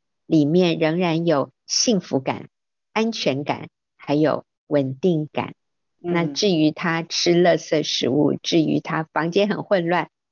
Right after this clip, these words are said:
Speaker 1: 就算了吧，哈，我先把这个交给神。
Speaker 2: 嗯。
Speaker 1: 好，然后呢？
Speaker 2: 后来他大学毕业以后就开始创业。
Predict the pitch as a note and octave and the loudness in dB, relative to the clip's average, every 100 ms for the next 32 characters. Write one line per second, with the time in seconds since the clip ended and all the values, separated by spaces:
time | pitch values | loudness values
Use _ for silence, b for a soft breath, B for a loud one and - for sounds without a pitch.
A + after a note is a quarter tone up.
0 | _ A#3+ G#3+ G3+ _ - - G3 C#3+ C3 | _ 2 2 0 _ -20 -6 -4 -4 -8
1 | - - F3 E3+ - D4+ A#3+ - E3+ F3+ | -12 -10 -4 -4 -4 -10 -6 -4 0 0
2 | F3 D#3+ - E3+ D#3+ - - D#3+ E3 - | 0 -6 -2 -2 0 -4 -4 -2 -4 -2
3 | - - - - B2 - C#3+ C#3+ _ _ | -4 -4 -8 -4 -4 -4 -10 -14 _ _
4 | - - E3+ C3+ - E3 F#3 F#4+ A3+ F3+ | -12 -4 -2 -2 -2 -2 0 0 2 2
5 | E3 - _ _ _ _ _ _ _ D#4 | 0 -6 _ _ _ _ _ _ _ 2
6 | C4+ G3 F#3 G3 G3 - A3 G#3 G3+ G#3 | 4 4 2 0 -4 -8 -4 0 0 0
7 | - A3 F#3+ - D#3+ - G3 F3 D3+ C#3 | -2 -4 -4 -4 -6 -2 4 4 4 2
8 | E3+ E3+ - E3 D#3+ - - - E3 D3 | 0 0 0 -2 -2 -8 -20 -8 -2 0
9 | D3 D#3 C#3 - | 2 2 2 -2